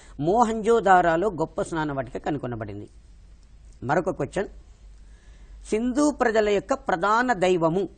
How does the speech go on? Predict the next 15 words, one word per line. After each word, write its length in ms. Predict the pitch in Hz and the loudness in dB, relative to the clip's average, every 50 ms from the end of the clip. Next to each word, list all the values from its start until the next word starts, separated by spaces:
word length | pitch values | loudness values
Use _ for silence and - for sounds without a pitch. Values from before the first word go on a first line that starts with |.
| - - - - | -20 -14 -10 -8
అమ్మ 240 | 147 151 156 170 175 | -8 -6 -4 -4 -4
తల్లి. 360 | - - 123 120 120 135 - - - - - - - - - - - | -4 -4 -6 -6 -6 -8 -10 -12 -18 -20 -20 -20 -20 -20 -20 -8 -4
సింధు 220 | 180 185 190 196 202 | -4 0 0 0 0
ప్రజల 340 | - 175 170 165 165 156 | 0 -2 0 0 0 0
యొక్క 340 | 160 147 143 - 240 294 - - - - - - - | 0 -2 -2 0 -2 -2 -2 -4 -12 -20 -12 -4 -4
ప్రధాన 460 | - 151 165 196 220 240 262 262 247 | -2 0 2 2 2 2 2 2 2
దైవం 400 | 190 190 208 214 190 202 196 180 | 2 4 2 4 4 2 2 2
ఎవరు? 280 | 175 165 185 226 294 - - - - 139 | 2 2 0 -2 -2 -6 -12 -8 -4 -4
అమ్మ 220 | 151 165 180 208 | -4 -2 -4 -6
తల్లి 380 | 220 - 202 185 175 190 247 415 | -4 -2 -2 -2 -2 -2 -4 -6
సింధు 300 | - - 190 190 180 202 | -6 -6 -6 -2 -2 -4
ప్రజల 340 | 170 - 175 160 165 160 160 | -4 -4 -4 -2 -2 -2 -2
యొక్క 180 | 160 156 - | -2 -2 -2
ప్రధాన 440 | 160 - 165 151 139 165 175 190 214 | -2 -2 -2 -2 0 0 0 0 -2
దైవము. 500 | 185 139 139 135 127 123 123 127 147 143 | -2 -2 -2 -2 -2 -4 -4 -6 -6 -8